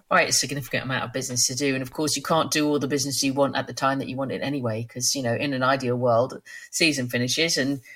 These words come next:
hey, three days later, Arsenal announced Declan Rice, you know, but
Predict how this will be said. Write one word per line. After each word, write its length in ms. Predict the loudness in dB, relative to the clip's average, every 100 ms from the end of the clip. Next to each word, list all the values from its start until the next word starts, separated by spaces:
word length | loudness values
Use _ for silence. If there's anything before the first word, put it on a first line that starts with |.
| -2
hey, 540 | 4 6 6 4 0 -6 -16 0
three 140 | 4
days 220 | 4 6
later, 420 | 4 6 6 6 2 -12 4
Arsenal 540 | 6 6 4 0 0
announced 420 | 2 4 2 2 0
Declan 340 | 2 2 2
Rice, 420 | 2 4 4 4
you 60 | 4
know, 100 | 4
but 220 | 6 2